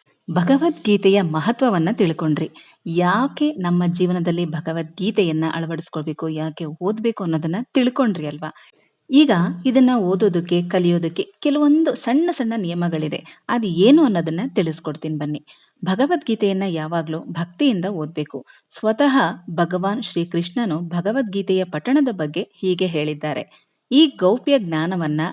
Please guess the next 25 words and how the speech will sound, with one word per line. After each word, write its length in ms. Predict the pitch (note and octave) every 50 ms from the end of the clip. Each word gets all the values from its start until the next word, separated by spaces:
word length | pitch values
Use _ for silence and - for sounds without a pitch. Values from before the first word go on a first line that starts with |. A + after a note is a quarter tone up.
| - - - - _ _
ಕಠಿಣ 380 | - - G3+ G3+ C4+ C4 B3+ B3+ C4 C4+
ಅಥವಾ 380 | C#4 - F3 F3 - E3 F3 F3+ F3+ - - - _ -
ಶ್ರದ್ಧೆ 440 | - - F3+ E3+ D#3+ E3+ A#3+ C4+ C4
ಇಲ್ಲದೆ 320 | A3 F#3+ F3 F3+ F3 F3+ F3
ಓದಿದ್ರೆ, 800 | D#3+ D3+ D#3+ E3 D#3+ D#3+ D3 D3 D3 - - D4 - - _ _ - -
ಭಕ್ತಿ 420 | F3+ F3+ F3 F3 - - B3+ C4
ಮತ್ತು 400 | A#3+ G3+ E3 D#3+ - - F3 E3
ಸೇವೆಯನ್ನ 680 | - - - G#3 G#3+ B3 C4+ C#4+ C4+ A3+ F#3+ E3+ E3+ F3 F3+ - -
ನಿರಾಕರಿಸಿ 720 | F3 E3 D#3+ E3+ F3+ B3 D4 - C#4+ C4 B3 A#3 - B3
ಓದಿದ್ರೆ, 540 | A3 D#3+ D#3 D#3+ D#3 - D3 C#3 D3 D3+ D3+ - - - - - _ -
ಅಥವಾ 400 | A3 C4+ - C#4+ D4 C#4+ C#4+ C#4
ನನ್ನ 400 | G#3+ E3+ D#3+ E3 G#3 C4+ D#4 D#4+
ಬಗ್ಗೆ 400 | D4+ A3 G#3 F#3+ E3+ F3+ F#3+ F#3
ಅಸೂಯೆ 480 | - - E3 E3 - - G3 G3 G3 F#3+
ಪಡುವ 300 | - - D#3 D#3 D#3+ D#3+
ಮೂಲಕ 400 | D#3 D#3 D#3 D3+ D3+ D3 - - D3 - - - - - _ -
ನನ್ನ 180 | D#3 D#3 D#3 D#3
ಬಗ್ಗೆ 300 | D3+ D#3+ D#3 D3 F3+ F#3
ಮನಸ್ಸಿನಲ್ಲಿ 720 | E3+ D#3 D3+ D#3+ G#3 B3+ - D4 B3+ G#3 F3 E3+ F#3 -
ತಾತ್ಸಾರವನ್ನ 920 | - _ - D#3 D#3 D#3 - - - G3 F3+ A3 C#4+ E4 D#4+ D4 B3 A3 G#3+
ಇಟ್ಕೊಂಡು 580 | G#3+ G3+ F3 F3 - - - F#3 F3+ F3+ F3+ E3+
ಓದೋದ್ರ 440 | D#3+ D#3+ E3 E3 E3+ D#3+ E3 D#3+
ಮೂಲಕ 400 | D#3 D3+ D#3 D#3 D3+ D#3 D#3 - C4+ F4+ - - - - - _ -
ಭಗವದ್ಗೀತೆ 920 | D3+ D#3+ E3+ E3 G#3+ B3+ C#4+ D#4+ D#4 D4 - F3 F#3 F3+ E3 - F3 E3+
ಪಠಣದ 480 | E3+ - D3 D3 - D#3+ D#3 D#3 D3+